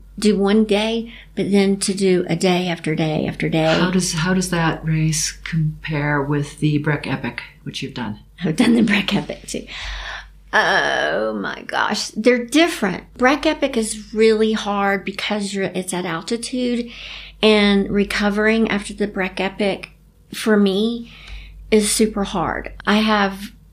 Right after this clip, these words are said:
Speaker 1: um, my right side is my side affected with my M S, and I have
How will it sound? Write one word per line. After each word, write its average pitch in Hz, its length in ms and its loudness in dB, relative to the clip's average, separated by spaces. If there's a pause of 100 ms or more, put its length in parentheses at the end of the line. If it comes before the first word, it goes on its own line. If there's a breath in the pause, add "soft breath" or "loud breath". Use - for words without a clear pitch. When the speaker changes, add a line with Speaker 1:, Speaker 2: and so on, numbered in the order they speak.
(120)
Speaker 1:
um, 185 440 0
my 190 140 2
right 196 340 2
side 175 600 0
is 180 360 -2
my 175 160 0
side 170 260 -2
affected 170 440 -4
with 160 140 -2
my 160 180 0
M 156 200 -2
S, 202 340 0 (500 loud breath)
and 185 420 4
I 180 100 2
have 185 460 0